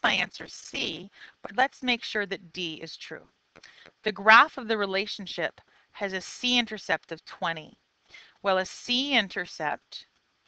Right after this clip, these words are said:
is the same thing as a starting value, and we know the starting value is twenty. So this is a true statement. So C is the false statement.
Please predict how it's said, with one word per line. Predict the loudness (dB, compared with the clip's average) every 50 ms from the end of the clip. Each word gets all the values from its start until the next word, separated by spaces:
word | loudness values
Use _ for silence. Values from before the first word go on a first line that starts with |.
| _ _ _ _ _ _ _ _ -6
is | -4 -4 -4 -6 -10
the | -14 -16 -16
same | -8 -4 -4 -4 -2 -4 -6
thing | -8 -4 -2 -2 0 0 -2 -6 -6 -6
as | -6 -6 -4
a | -6 -10
starting | -12 -4 0 4 4 4 4 2 0 -4 -2
value, | -2 -2 -2 -4 -6 -10 -16 -20 _ _ _ _ _ _ _ _ _ _ -10
and | -8 -8 -6 -6
we | -4 -2
know | 0 0 -2 -2
the | -4 -8
starting | -12 -6 -2 0 2 2 0 -2 -2 -2
value | 0 0 0 -2 -4 -8 -10
is | -12 -14 -16
twenty. | -16 -10 -6 -6 -6 -6 -8 -12 -20 -20 _ -20 -20 _ _ _
So | -8 -6 -4
this | -2 -2 -4 -4 -4 -4
is | -2 -2 0 0 -2
a | -6
true | -10 -10 -10 -10 -10 -12 -12
statement. | -14 -12 -12 -12 -12 -12 -14 -16 -16 _ _
So | -16 -12 -10 -10 -10
C | -10 -14 -12 -6 -4 -2 -2 -2 -4 -6 -8 -10 -16 _ _ -20 -20 _ -16 -10 -8
is | -8 -8 -8 -8
the | -10 -10
false | -12 -4 0 2 2 2 0 -2 -8
statement. | -16 -18 -18 -18 -18 -18 -16 -18 -18 -18 -20 -20